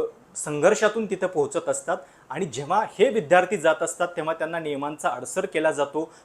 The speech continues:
तेव्हा नियम खूप कडक असतात. पण पूजा खेडकरच्या बाबतीत मात्र नियमांची इतकी सवलत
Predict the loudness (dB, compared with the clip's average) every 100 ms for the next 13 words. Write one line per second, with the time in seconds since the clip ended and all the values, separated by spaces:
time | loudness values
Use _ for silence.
0 | -2 0 2 2 2 -4 -2 -4 -2 2
1 | 4 4 0 2 0 0 -10 -20 _ -2
2 | -2 -6 -14 _ _ _ -8 0 4 4
3 | 2 0 -4 -2 0 -2 -2 -6 -2 -6
4 | -4 -6 -4 -6 -4 -6 -8 -12 -12 -16
5 | -8 -6 0 0 0 2